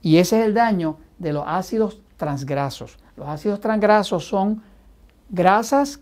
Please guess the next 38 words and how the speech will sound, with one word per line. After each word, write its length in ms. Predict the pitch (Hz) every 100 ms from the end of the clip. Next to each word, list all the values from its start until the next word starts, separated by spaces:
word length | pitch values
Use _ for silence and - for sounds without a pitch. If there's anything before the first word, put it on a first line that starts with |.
| -
creadas 600 | 170 165 175 214 240 -
por 220 | - 165
el 100 | 160
hombre 420 | 160 190 247 302 - _ _ - - - _ -
a 120 | 160
base 360 | 170 220 233
de 100 | 185
poner 300 | 175 165 190 190
mucho 400 | 180 214 220 214
calor. 420 | 156 156 147 120
Cuando 240 | 160 135
usted 160 | 131 170
pone 180 | 208 214
mucho 280 | 226 233
calor 420 | 233 208 202 214 220 - - -
a 140 | 156
un 520 | 151 175 196 196 196 190
aceite 600 | 165 202 202 190 180 233 - -
como 220 | - 160
el 60 | 151
aceite 320 | 143 170 185
de 80 | 190
maíz 260 | 185 196 196
y 60 |
demás, 300 | 214 220 247 - - _ _
y 100 | 180
le 80 | 147
mete 220 | 156 185
hidrógeno, 460 | 214 285 233 202 202 - -
pues 140 | 151
se 100 | - 143
crea 320 | 202 233 -
esa 240 | 156 147 175
grasa 300 | 220 220 147
anormal, 720 | 156 156 156 165 214 196 254 - _ - _ _ - -
esa 260 | 151 - 170
grasa 440 | 180 208 202 175 - _ _ _
plana, 460 | 208 220 214 180